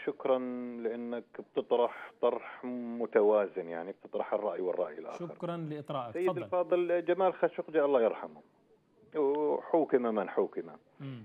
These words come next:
Speaker 1: لكن إحنا، آه، بنطلب ال-، ال-، ال-، ال-، العدالة من مين؟ من الولايات المتحدة، وهي أكبر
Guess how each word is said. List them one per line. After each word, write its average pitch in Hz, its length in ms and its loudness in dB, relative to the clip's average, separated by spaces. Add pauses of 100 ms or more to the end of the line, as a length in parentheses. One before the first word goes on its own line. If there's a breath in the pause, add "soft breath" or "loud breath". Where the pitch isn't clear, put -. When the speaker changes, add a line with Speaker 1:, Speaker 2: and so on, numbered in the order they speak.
Speaker 1:
لكن 135 300 2
إحنا، 185 640 0
آه، 143 500 4
بنطلب 143 920 0
ال-، 139 220 2
ال-، 131 180 0
ال-، 123 220 0
ال-، - 460 -4
العدالة 135 540 6
من 139 140 -2
مين؟ 147 340 -2 (680 loud breath)
من 110 300 0
الولايات 123 520 4
المتحدة، 147 640 2
وهي 139 540 4
أكبر 165 680 2